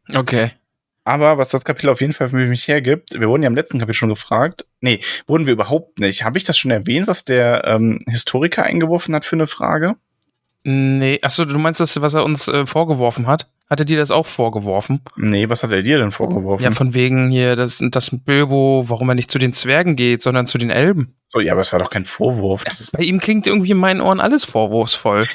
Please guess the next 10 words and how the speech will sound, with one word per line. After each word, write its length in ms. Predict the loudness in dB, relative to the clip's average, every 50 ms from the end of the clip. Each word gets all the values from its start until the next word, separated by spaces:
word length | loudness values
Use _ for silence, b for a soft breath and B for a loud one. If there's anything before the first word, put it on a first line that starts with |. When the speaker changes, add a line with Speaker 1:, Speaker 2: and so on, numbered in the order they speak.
| -8 -10
Speaker 2:
Ich, 120 | -6 -2 -2
du 60 | 0
hast 140 | 0 0 -2
da 40 | -2
echt 200 | -2 -2 -2 -2
ein 80 | -2 -2
Problem, 580 | 0 -2 -2 0 2 2 2 2 2 2 2
oder? 400 | 2 2 4 4 4 2 2 2 2
Speaker 1:
Ja, 300 | 2 2 2 2 2 2
und, 180 | 2 0 -2